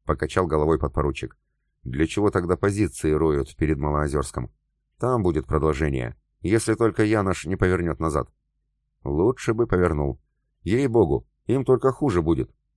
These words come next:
Михаил Васильевич еще чего-нибудь эдакое придумает, отчего уларийцам снова не поздоровится». «Представляешь», неожиданно рассмеялся Вершинин, когда они уже шли прочь от вражеского лагеря.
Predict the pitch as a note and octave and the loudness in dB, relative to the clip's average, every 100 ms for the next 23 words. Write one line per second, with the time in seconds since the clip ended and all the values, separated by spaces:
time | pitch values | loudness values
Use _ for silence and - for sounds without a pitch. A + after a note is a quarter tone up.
0 | _ - D#2+ G#2 A2+ G2 F#2+ A#2 G#2+ F#2+ | _ -6 -2 2 2 2 0 0 2 0
1 | - D#2+ - A2+ G#2 G2+ G2 F#2 F#2+ - | 0 -4 0 0 2 2 2 0 -2 -2
2 | F#2+ F2 E2 F2 D#2+ E2 E2 D#2 D2+ - | -2 0 2 0 2 2 2 2 -2 -4
3 | _ _ - - - G#2+ G#2+ - G2+ G#2 | _ _ -6 -4 0 2 2 2 2 2
4 | A#2+ A#2 D2+ C#2 E2 F#2 F#2+ F2+ E2+ E2 | 2 0 -4 -4 -2 0 0 0 2 2
5 | D#2+ D#2 - D2 - _ _ _ _ _ | 2 2 0 -6 -8 _ _ _ _ _
6 | _ - E2 - F2+ G2+ B2+ F2+ - _ | _ -6 -6 -2 0 2 4 2 -2 _
7 | - D2+ D#2+ D#2 D2+ D2+ D2+ - E2+ E2 | -8 -2 0 0 -2 0 -2 -2 -2 -2
8 | - D#2 D#2 - A2+ F2 D2+ D2+ D#2+ D#2+ | -2 -2 -2 -2 -2 -2 -2 -2 0 2
9 | D#2+ D#2+ D2+ E2+ - - E2 - F#2+ E2+ | 2 0 0 0 -2 -4 -4 0 -2 0
10 | D2+ D#2+ C#2+ C2+ - D2+ D2+ C2 B1+ | -4 -2 -4 -4 -4 -2 -2 -2 -4